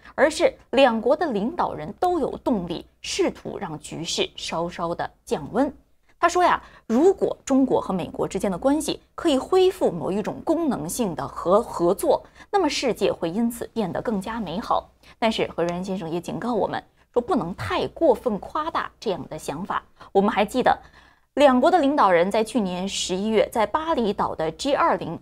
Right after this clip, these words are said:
峰会，当时气氛相当的好，在会晤期间取得了一定的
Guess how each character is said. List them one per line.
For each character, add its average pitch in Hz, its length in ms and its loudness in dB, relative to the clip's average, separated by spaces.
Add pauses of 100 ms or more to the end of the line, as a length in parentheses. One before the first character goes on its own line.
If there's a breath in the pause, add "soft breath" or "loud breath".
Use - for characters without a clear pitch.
峰 302 200 -2
会， 294 220 0
当 - 140 -2
时 180 160 -6
气 - 240 -4
氛 156 160 -8
相 320 240 -4
当 320 160 -4
的 233 80 -2
好， - 240 -4
在 202 100 0
会 277 160 -2
晤 170 140 -2
期 - 160 -10
间 185 240 -4
取 - 160 -12
得 156 160 -2
了 147 160 -6
一 143 180 -12
定 170 220 -10
的 143 120 -8